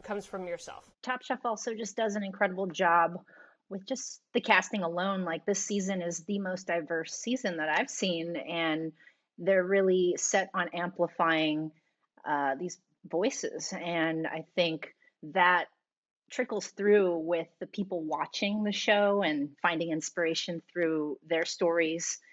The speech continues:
Speaker 2: And even people like us, um, our group, our, our alumni panel is extremely diverse. And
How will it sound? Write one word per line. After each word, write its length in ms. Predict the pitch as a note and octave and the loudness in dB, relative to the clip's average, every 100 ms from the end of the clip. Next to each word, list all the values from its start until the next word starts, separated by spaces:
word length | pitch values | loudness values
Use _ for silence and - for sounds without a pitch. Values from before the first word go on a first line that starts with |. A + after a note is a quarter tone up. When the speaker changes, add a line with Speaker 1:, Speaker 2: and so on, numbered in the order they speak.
| _ - | _ -2
Speaker 2:
And 140 | G3 | 4
even 160 | D4+ B3+ | 6 6
people 200 | A3 G3+ | 4 4
like 200 | F3+ E3+ | 2 6
us, 440 | D#3+ E3+ - - F3 | 6 6 2 -2 0
um, 240 | E3 D3+ | 0 2
our 120 | E3 | 2
group, 280 | D#3+ F3 F3+ | 2 2 2
our, 200 | F3+ E3+ - | 2 0 0
our 300 | G3 F3+ E3 _ _ - | 0 0 -2 _ _ -2
alumni 460 | G#3 A3+ A#3 G#3 F#3 | 4 6 6 4 2
panel 420 | F#3+ F3+ D#3+ D3+ | -2 -4 -4 -6
is 200 | E3+ E3 | -8 -8
extremely 460 | D#3+ - G#3 F3 D#3+ | -10 -8 -6 -6 -2
diverse. 640 | D#3+ D#3 D3+ C#3+ D3+ - - - | 0 0 0 -2 -4 -10 -12 -8
And 440 | D#3 D3+ C#3+ C#3+ | -4 -2 -2 -4